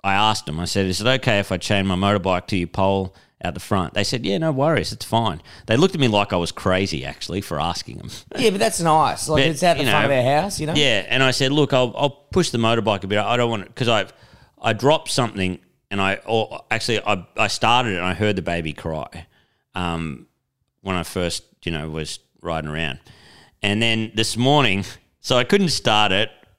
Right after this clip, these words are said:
Speaker 1: I re-, I wheeled it back to the pole, and then I just go in a bit too fast, like, just re-, reversing it back.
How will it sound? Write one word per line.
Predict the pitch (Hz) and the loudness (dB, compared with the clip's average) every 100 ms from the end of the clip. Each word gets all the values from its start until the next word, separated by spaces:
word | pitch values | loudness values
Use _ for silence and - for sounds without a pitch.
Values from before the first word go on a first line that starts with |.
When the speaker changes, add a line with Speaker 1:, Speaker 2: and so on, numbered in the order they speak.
| _ _ _ - | _ _ _ -2
Speaker 1:
I | 117 | 0
re-, | 113 113 101 - | 2 0 -2 0
I | 110 | 2
wheeled | 110 139 143 | 4 4 4
it | 127 - | 2 2
back | 101 92 104 - | 2 2 -4 -4
to | 120 | -2
the | 92 | -2
pole, | - 95 80 98 113 _ _ _ _ _ _ _ _ - | -2 -2 -2 -4 -8 _ _ _ _ _ _ _ _ -6
and | 101 113 | 0 2
then | 110 | 2
I | 104 107 | 2 2
just | 104 139 123 | 4 2 2
go | 143 127 | 2 4
in | 123 | 4
a | 117 | 2
bit | 127 - | 0 0
too | - 120 | 2 2
fast, | 104 110 98 90 101 - - _ _ _ _ _ _ | 2 2 2 0 -2 -8 -12 _ _ _ _ _ _
like, | 98 90 - - - _ - | -4 -4 -6 -20 -20 _ -6
just | 113 104 - _ _ _ _ _ _ | -2 -2 -4 _ _ _ _ _ _
re-, | 107 104 92 98 | -4 -4 -2 0
reversing | 104 104 104 - 90 | 2 4 2 0 -4
it | - | -2
back. | 90 82 - - | -2 -2 -8 -18